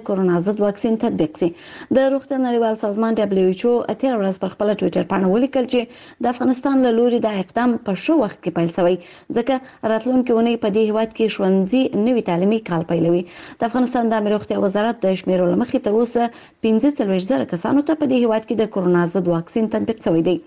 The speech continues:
په افغانستان کې د استرازینیکا واکسین چې د هند او بریتانیا ګډ تولید دی تطبیق کیږي. نوې ډیلي دا واکسین له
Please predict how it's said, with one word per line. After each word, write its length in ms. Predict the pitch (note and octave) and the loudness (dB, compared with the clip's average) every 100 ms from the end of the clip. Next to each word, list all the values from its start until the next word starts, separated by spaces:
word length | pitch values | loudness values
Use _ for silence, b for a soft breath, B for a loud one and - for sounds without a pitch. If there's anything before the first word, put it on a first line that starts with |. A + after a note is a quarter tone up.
| B B B B | B B B B
په 80 | D4 | -4
افغانستان 400 | C#4+ D4+ D4+ D4 | 2 2 2 0
کې 80 | B3+ A3 | 0 -2
د 100 | G#3+ | -2
استرازینیکا 580 | F3+ F#3 G3 G#3+ - E3 | -2 0 0 0 0 -2
واکسین 340 | E3+ - A#3 | -2 -2 0
چې 60 | G#3 F3 | 0 0
د 20 | F3 | -2
هند 180 | G#3 G#3+ G3 | -2 0 0
او 40 | F3+ | 2
بریتانیا 460 | F3 F3+ F3+ G3 F3+ | 0 0 0 0 0
ګډ 340 | A#3+ G#3+ - - | -2 -2 -6 -6
تولید 260 | F3+ G#3+ D4+ | 0 2 2
دی 80 | D4 D4 B B - | 0 -2 B B -6
تطبیق 260 | A3+ B3+ B3+ - | -2 -2 -2 0
کیږي. 260 | E3+ E3+ F3 B - C#4 | 0 0 -4 B 0 2
نوې 180 | B3+ E3 | 2 -2
ډیلي 180 | F#3 G3 F#3+ | -4 -2 0
دا 60 | D3+ | -2
واکسین 340 | E3 - A#3+ A#3+ | -4 -2 -2 -2
له 100 | - | -4